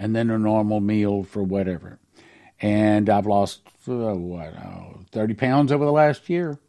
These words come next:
And in my opinion, I think the primary thing is that did it was, of course, watching what I eat and, you know, all the other things, but bread.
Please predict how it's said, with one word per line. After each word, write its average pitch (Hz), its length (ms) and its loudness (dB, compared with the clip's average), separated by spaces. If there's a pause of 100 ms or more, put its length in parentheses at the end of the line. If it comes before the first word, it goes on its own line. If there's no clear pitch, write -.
(880)
And 107 500 -2
in 113 100 -2
my 110 160 0
opinion, 127 380 0
I 113 80 2
think 110 220 -4
the 92 40 -14
primary 113 380 0
thing 107 420 -4
is 101 520 -2
that 95 220 -8
did 143 160 4
it 107 160 -8 (560)
was, 104 180 -4
of - 40 -20
course, 104 300 -6
watching 95 540 -6 (320)
what 98 120 -6
I 90 120 -10
eat 98 320 -4
and, 95 320 -12
you 117 80 -6
know, 87 100 -6
all 95 140 -4
the 98 120 0
other 104 140 0
things, 92 320 -8
but 98 240 -6 (320)
bread. 95 380 -6